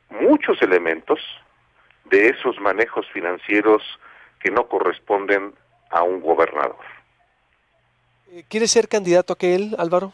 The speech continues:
Speaker 2: Perdón,
Speaker 1: A la
Speaker 2: dijiste.
Speaker 1: presidencia de la República.
Speaker 2: Ta-, ah, po-, no lo dudo.
Speaker 1: ¿Por qué te ríes?
Speaker 2: <laughs> No, digo, pues porque, eh, vaya la dimensión de lo que estamos analizando, del historial y, y las aspiraciones. Pero bueno,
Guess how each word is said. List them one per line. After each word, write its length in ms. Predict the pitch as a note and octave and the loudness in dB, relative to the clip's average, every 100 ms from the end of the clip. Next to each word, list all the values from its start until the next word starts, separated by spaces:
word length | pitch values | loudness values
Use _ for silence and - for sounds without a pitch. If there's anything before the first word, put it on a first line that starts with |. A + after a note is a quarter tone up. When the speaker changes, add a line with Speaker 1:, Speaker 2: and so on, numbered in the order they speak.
| _ | _
Speaker 2:
Perdón, 220 | C#3+ D#3+ | -8 -2
Speaker 1:
A 80 | - | 2
la 60 | - | 2
Speaker 2:
dijiste. 140 | - | 0
Speaker 1:
presidencia 400 | - - F#2+ - | -8 -6 -2 2
de 60 | F#2+ | 2
la 80 | C#2 | 0
República. 600 | C2+ - - - F3+ D#3+ | -4 -4 -6 0 0 2
Speaker 2:
Ta-, 160 | D#3 - | -4 -4
ah, 140 | A2+ - | -8 -10
po-, 160 | C3+ | -14
no 160 | C3 C3 | -8 -6
lo 160 | C#3 | -4
dudo. 120 | B2 B2 C#3 | -4 0 0
Speaker 1:
¿Por 80 | |
qué 80 | A2+ | 0
te 100 | - | 0
ríes? 260 | A#2 C3 D3+ | 0 2 2
Speaker 2:
<laughs> 560 | D3 B2 - - - | 0 -4 -16 -20 -18
No, 140 | D3+ C3+ F#3+ D#3+ C#3+ | -6 -2 0 -2 -4
digo, 300 | C#3+ D#3 B2 | 0 0 0
pues 200 | A#2+ A2 | -6 -12
porque, 640 | - A#2 A#2+ B2+ A#2+ A#2+ - - - - | -6 -6 -6 -4 -2 -2 -4 -12 -12 2
eh, 400 | C3+ C3 - - - - - | 4 4 -2 -10 -16 -18 -18
vaya 360 | C3 C#3 D#3+ E3+ | 0 2 4 4
la 120 | D3 | 4
dimensión 680 | D3 C#3 C3+ C3 - E3 F3+ | 0 -2 -2 -2 0 2 2
de 80 | E3+ | 0
lo 120 | C#3+ | -2
que 60 | A#2+ | -2
estamos 280 | C#3+ D3+ | -2 -2
analizando, 840 | C#3 C3+ C3 B2 D3 D3 D3 D#3 C3+ | -4 -4 -6 0 0 2 2 2 2
del 180 | B2+ B2+ | -2 -2
historial 680 | A#2+ C#3 B2 B2+ C#3 D3+ - - - _ | -4 -2 2 4 2 0 -8 -20 -20 _
y, 520 | C#3+ B2 A#2+ A#2 B2 | -6 -4 -4 -4 -6
y 40 | B2+ | 0
las 240 | C3 A#2 | 0 0
aspiraciones. 640 | B2+ - B2 A2 G3 A#3+ | -4 -2 -2 2 2 2
Pero 220 | - F3 D#3+ | 2 2 4
bueno, 260 | A3 F3+ | 2 0